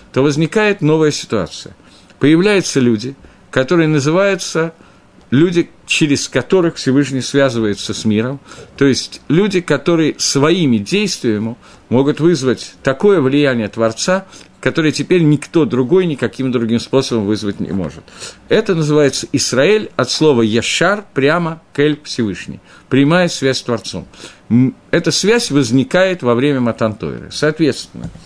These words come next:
говорит Гемора, что люди, которые отказались от принятия Торы, внутри Израиля было Эриф Рав, были ещё кто-то, и щас это опускаю, что там не были только потомки Авраама Авину, но,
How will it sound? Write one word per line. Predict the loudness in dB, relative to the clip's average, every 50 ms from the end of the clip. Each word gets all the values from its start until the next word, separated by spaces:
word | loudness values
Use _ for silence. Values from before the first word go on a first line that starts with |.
| -20 -20 -20 -20 -20 -18 _
говорит | 0 2 4 4 4 4 2
Гемора, | 2 2 2 4 2 2 0
что | -2 -4 0 0
люди, | 2 2 2 0
которые | 0 -2 -2 -2 -2 -2 -2
отказались | -2 -2 -4 -4 -4 -2 -2 0 0 0 0 0 -2 -4 -6
от | -8 -6
принятия | -4 -4 -2 -2 -2 -4 -4 -6 -6
Торы, | -4 -2 -2 -2 -2 -4 -8 -12 -20 -20 -20 _ _
внутри | -4 -2 0 2 2 2
Израиля | 2 2 2 2 2 2 2 2
было | 2 0 0 0 0 0
Эриф | 0 0 0 0 -2 0
Рав, | 0 2 2 2
были | 0 0 0 0
ещё | -2 -2 -2 -2 -2 -2
кто-то, | -2 -2 -4 -2 -2 -4 -6 -4
и | -4
щас | -2 -2 -2 -2 -2
это | -2 -2 -2 -2
опускаю, | -2 -4 -6 -6 -4 -4 -4 -4 -4 -8 -12 -12 -12 -14 -14 -16 -18 -20 -20 -16
что | -12 -10 -4 0
там | 0 2 2 2
не | 2 2
были | 2 2 0 0
только | 0 2 2 2 2 0 -2 -6
потомки | -6 -6 -6 -4 -6 -6 -4 -4 -2
Авраама | -2 -2 0 -2 -2 -2 -2 -4
Авину, | -6 -6 -8 -10 -8 -6
но, | -6 -4 -4 -4 -6